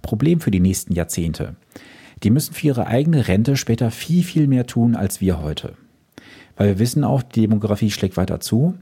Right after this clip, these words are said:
Und wir wissen nicht, ob es in Zukunft noch eine gesetzliche Rentenversicherung geben wird. Deswegen wird das private Investieren immer wichtiger werden. Und was meinst du denn, wenn jetzt dein Kind, sprich dein Sohn, deine Tochter, von dir fünfundzwanzig Euro im Monat bekommen würde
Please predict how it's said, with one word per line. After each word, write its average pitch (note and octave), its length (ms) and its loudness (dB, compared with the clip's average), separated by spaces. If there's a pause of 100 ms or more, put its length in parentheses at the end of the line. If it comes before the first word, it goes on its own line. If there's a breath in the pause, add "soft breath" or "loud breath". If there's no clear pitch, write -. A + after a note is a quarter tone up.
(480 loud breath)
Und A#2+ 300 0
wir A#2 80 2
wissen F3+ 200 0
nicht, F3+ 120 2
ob B2 80 0
es A#2+ 140 0
in G#2+ 100 4
Zukunft - 400 -2
noch A2 120 -2
eine G2+ 160 2
gesetzliche F#2 500 -2
Rentenversicherung F#2 720 0
geben D#2+ 300 -2
wird. A1+ 300 -8 (600 loud breath)
Deswegen A#2+ 380 2
wird B2+ 140 0
das B2 140 -2
private B2+ 600 0
Investieren A2 920 0
immer C3+ 440 2 (100)
wichtiger G2 460 0
werden. D#2 380 -4 (1160 loud breath)
Und B2 80 0
was B2+ 120 0
meinst F#3+ 220 2
du G3 60 0
denn, A#2+ 240 4
wenn A#2 240 2
jetzt G2+ 300 -4
dein E3+ 240 2
Kind, F3 480 0
sprich - 400 -4
dein C#3 260 2
Sohn, C#3 220 4
deine B2 240 2
Tochter, G#2 340 -4
von G2+ 260 2
dir B2 240 0
fünfundzwanzig D3+ 760 -2
Euro A#2+ 260 2
im G#2+ 80 2
Monat G#2 240 2
bekommen B2 420 0
würde C#3 380 2